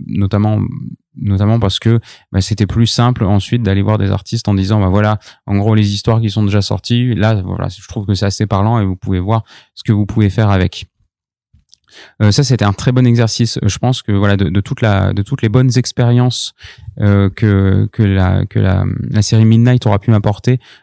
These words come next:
le, le fait d'écri-, de, de savoir écrire, enfin, de, d'apprendre à écrire des scénarios pour les autres, donc être intelligible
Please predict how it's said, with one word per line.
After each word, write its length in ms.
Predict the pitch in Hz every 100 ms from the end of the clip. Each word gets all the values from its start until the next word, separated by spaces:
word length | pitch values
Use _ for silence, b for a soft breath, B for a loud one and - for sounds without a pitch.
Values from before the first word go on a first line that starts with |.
| B
le, 220 | 104 101
le 80 | 101
fait 160 | 98 120
d'écri-, 320 | 113 - 104
de, 100 | 104
de 300 | 104 98 95
savoir 340 | - 104 123
écrire, 360 | 104 - 127 131
enfin, 100 | 101
de, 120 | 92
d'apprendre 380 | 90 104 - 120
à 60 | 95
écrire 220 | - 113
des 120 | 110
scénarios 360 | 98 104 107 113
pour 240 | - 113
les 180 | 107 104
autres, 120 | 139
donc 200 | 110 92
être 140 | 101
intelligible 680 | 104 98 107 101 101 117 110